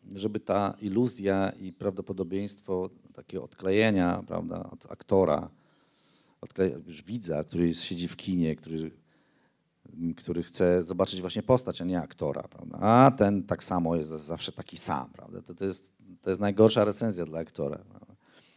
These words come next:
Jednak, y, to, co dla nas jest najbardziej takie miarodajne i najbardziej, y, y, najbardziej pożądane, to jest, y, no, ta zmiana, która,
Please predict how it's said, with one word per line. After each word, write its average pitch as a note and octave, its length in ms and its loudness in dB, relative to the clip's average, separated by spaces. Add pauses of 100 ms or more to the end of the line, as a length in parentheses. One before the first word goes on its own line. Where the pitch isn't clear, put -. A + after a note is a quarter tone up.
(260)
Jednak, F2+ 480 0
y, E2+ 160 -2
to, F#2+ 140 -4
co - 140 -12 (260)
dla F#2+ 160 2
nas F#2 180 2
jest F#2 140 -4
najbardziej F2 560 0
takie E2+ 320 -4
miarodajne E2+ 760 2
i E2 180 -4
najbardziej, E2 500 -6
y, E2 160 -10 (720)
y, E2 260 -8
najbardziej E2+ 560 0
pożądane, F2+ 600 4
to F2+ 120 0
jest, F2+ 340 -2
y, F#2 300 -4
no, F#2+ 160 -4
ta G2+ 120 -2
zmiana, G2+ 500 4
która, - 300 -12